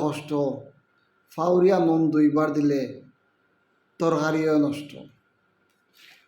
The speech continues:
কুমলা মিঠা সাঙ্গ তৈন, খাবার বাদে খাইতা,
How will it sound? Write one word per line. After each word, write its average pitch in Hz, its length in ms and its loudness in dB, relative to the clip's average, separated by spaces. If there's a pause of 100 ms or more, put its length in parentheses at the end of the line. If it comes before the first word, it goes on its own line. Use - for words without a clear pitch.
(260)
কুমলা 196 340 0
মিঠা 202 300 -4
সাঙ্গ 165 320 -2 (160)
তৈন, 147 220 -2 (760)
খাবার 151 320 -4
বাদে 156 240 0
খাইতা, 147 460 -6